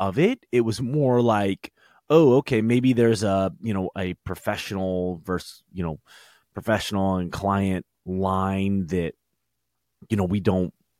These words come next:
we don't wanna cross here." And so again, I just, I didn't think anything of it. I just, you know, I kept moving along, kept, kept recording, you know, kept putting stuff out there. And then it was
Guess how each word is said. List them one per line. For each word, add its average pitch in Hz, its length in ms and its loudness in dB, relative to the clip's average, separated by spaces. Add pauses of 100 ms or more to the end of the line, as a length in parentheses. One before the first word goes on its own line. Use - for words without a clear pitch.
(920)
we 107 100 2
don't 104 160 4
wanna 87 180 -2
cross 76 460 -6
here." 73 400 -14 (340)
And 113 200 -4
so 147 120 4
again, 123 200 2
I 107 140 2
just, 110 220 -6
I 98 80 -4
didn't 101 180 -2
think 101 160 -2
anything 101 340 -2
of 139 160 4
it. 139 240 2
I 92 100 -2
just, 92 220 -10 (140)
you 82 140 -10
know, 80 60 -6
I 80 60 -8
kept 80 220 -12
moving 117 340 0
along, 143 520 6
kept, - 320 -8
kept - 200 -6
recording, 139 680 2 (440)
you 87 60 -12
know, 87 80 -8
kept - 240 -4
putting 110 200 -4
stuff - 200 -6 (100)
out 156 260 2
there. 143 460 2 (300)
And 117 140 0
then 127 80 4
it 113 140 -2
was 123 420 4